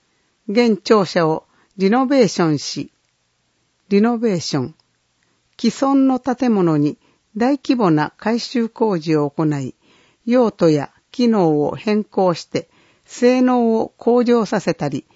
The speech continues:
価値を高めたりすること。図書館などの生涯学習施設や忍者関連施設、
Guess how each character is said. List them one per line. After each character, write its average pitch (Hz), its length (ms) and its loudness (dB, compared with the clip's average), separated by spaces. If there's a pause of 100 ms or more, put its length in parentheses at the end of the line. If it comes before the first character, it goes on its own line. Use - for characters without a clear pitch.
(260)
価 233 160 -2
値 - 280 -4
を - 200 -6
高 214 240 -6
め 190 120 -2
た 208 140 -6
り 196 100 -6
す - 160 -12
る 139 120 -6
こ - 160 -10
と。 - 180 -16 (2250)
図 220 100 0
書 202 180 2
館 196 260 0
な 170 180 0
ど 151 160 -2
の 151 220 -2 (220)
生 277 360 2
涯 269 240 -2
学 247 240 -6
習 - 260 -4
施 - 140 -12
設 175 340 -2
や 139 220 -4 (400)
忍 262 260 4
者 269 140 0
関 247 320 0
連 220 240 -2
施 185 200 -8
設、 - 420 -6